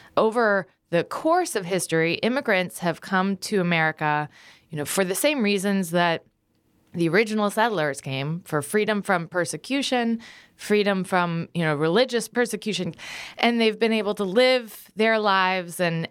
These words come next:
add to the economy. What is it that the America First agenda sees in terms of immigrants coming to America? How can they come if not through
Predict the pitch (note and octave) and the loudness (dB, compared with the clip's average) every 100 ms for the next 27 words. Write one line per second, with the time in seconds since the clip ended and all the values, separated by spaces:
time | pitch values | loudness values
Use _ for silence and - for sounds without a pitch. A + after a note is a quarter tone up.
0 | - F3 F3 E3 D#3+ D#3 D#3 C#3 A2+ G#2 | 0 0 0 -4 -6 -6 -2 -4 -2 -8
1 | - _ - - - - - - C#3+ G3+ | -14 _ -20 -18 -16 -18 -16 -4 0 0
2 | G3 C4+ F#4+ - C4 C#4 A3+ A3 F3+ F3+ | 4 4 4 0 0 0 2 2 2 2
3 | - _ - F3+ G3 F#3 F#3 F3+ - - | -2 _ -8 0 2 4 2 0 -4 -2
4 | F3 F3 G#3 A3+ G#3+ - D4 F#4 F#4 - | 0 2 2 2 -2 -4 0 0 0 -2
5 | G#3+ F#3 F3+ E3+ F3 E3+ - D4+ E4 A3 | 0 2 0 2 0 0 -4 0 2 2
6 | F3+ F3 E3+ - - - - - A3 A3 | 2 0 -2 -10 -16 -20 -10 0 0 0
7 | - C4 E4 D#4+ A3 F#3+ - G3+ G3+ G3 | 0 0 0 0 0 0 -2 -2 0 0
8 | G#3 - - - C4 E4+ C#4+ A3 G3+ F3 | 0 -2 -6 -2 0 2 -2 -2 -2 0
9 | E3 C#3+ C3+ - - C4 D#4 - D#4+ D4 | 2 2 0 -4 0 2 2 0 -6 0
10 | C4+ C4 D4 D4+ - A#3+ - G#3+ A3 A3+ | 0 0 0 0 2 0 0 0 2 0
11 | - A3 G#3 G3 F#3 F#3 | -2 0 2 4 2 0